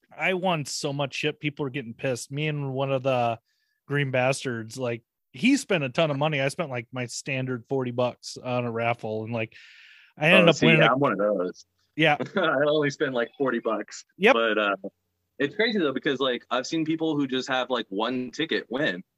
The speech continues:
Speaker 2: Like,
Speaker 1: Oh, yeah.
Speaker 2: I've seen multiple times a person with one ticket win either the raffle bike or, like, some really sick stuff.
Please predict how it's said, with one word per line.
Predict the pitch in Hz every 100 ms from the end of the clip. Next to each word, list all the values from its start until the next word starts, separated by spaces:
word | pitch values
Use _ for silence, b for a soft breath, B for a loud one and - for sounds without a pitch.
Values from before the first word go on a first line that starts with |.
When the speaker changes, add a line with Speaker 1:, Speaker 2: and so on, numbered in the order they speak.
| -
Speaker 2:
Like, | 101 101 -
Speaker 1:
Oh, | 226
yeah. | 170
Speaker 2:
I've |
seen | - 123 123 117
multiple | 120 - 139
times | 127 127 110 95
a | -
person | 117 107 113
with | 107 104 101 _ -
one | 104 120
ticket | 123 113 101 101 -
win | 107 110 107 107 -
either | 117 110 104
the | 90
raffle | 104 117 123
bike | 127 131 -
or, | - 113 110
like, | 101 95 98 -
some | - 95 92
really | 107 107
sick | 104 110 104
stuff. | - 113 107